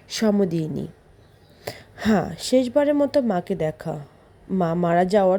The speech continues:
তিন মাস পর আমি প্রথমবার তার ফোনটা খুলেছিলাম, আর ঠিক সেই মুহূর্তে আমার জীবনটা থেমে গিয়েছিল। এইভাবে শুরু করছি কারণ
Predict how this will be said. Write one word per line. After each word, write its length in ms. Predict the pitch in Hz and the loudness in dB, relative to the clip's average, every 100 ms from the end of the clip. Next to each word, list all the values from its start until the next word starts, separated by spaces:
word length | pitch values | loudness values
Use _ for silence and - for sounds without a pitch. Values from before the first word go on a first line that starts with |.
| 196 | 0
তিন 240 | 214 208 | -4 -2
মাস 240 | 214 226 - | -2 -4 -6
পর 240 | - 226 | -2 0
আমি 280 | 208 190 226 - - - - - | 0 0 -4 -6 -20 -20 -14 0
প্রথমবার 520 | 262 254 277 262 277 269 | 0 2 -2 0 -2 0
তার 160 | 254 | -2
ফোনটা 400 | 240 202 190 196 | 0 -2 0 -2
খুলেছিলাম, 680 | 196 185 175 - 160 147 202 - - - - - | -4 -2 -2 -2 -4 -4 -8 -16 -20 -20 -20 -6
আর 120 | 226 240 | -2 0
ঠিক 200 | 294 277 | -2 -2
সেই 220 | - 294 | -2 0
মুহূর্তে 460 | 269 233 247 - 269 | 2 0 -2 0 0
আমার 280 | 208 233 190 | 2 0 0
জীবনটা 420 | 180 185 202 226 | -2 0 -2 -4
থেমে 380 | - 185 175 160 | -4 -2 -2 -2
গিয়েছিল। 580 | 151 151 - 165 151 - - - - _ - - - - - - | -4 -6 -6 -6 -6 -8 -12 -20 -20 _ -20 -20 -20 -20 -20 0
এইভাবে 380 | 254 277 302 320 | 2 2 2 0
শুরু 300 | 302 254 247 | -2 0 0
করছি 440 | 277 294 - - 262 | 0 -4 -4 -6 -4
কারণ 340 | 254 202 | -4 -2